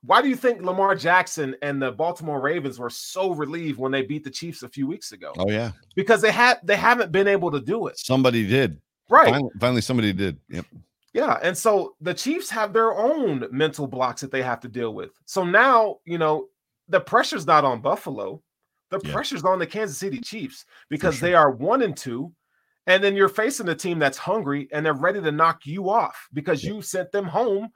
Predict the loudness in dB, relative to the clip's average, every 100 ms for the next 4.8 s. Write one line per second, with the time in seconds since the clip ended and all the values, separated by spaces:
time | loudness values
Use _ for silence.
0 | _ _ _ -2 2 2 2 -2 -2 0
1 | 0 -6 -6 -8 -10 -14 _ -2 0 2
2 | 2 4 4 2 2 4 4 4 2 0
3 | 2 2 2 2 2 -2 0 0 2 0
4 | 2 0 0 0 0 2 0 -2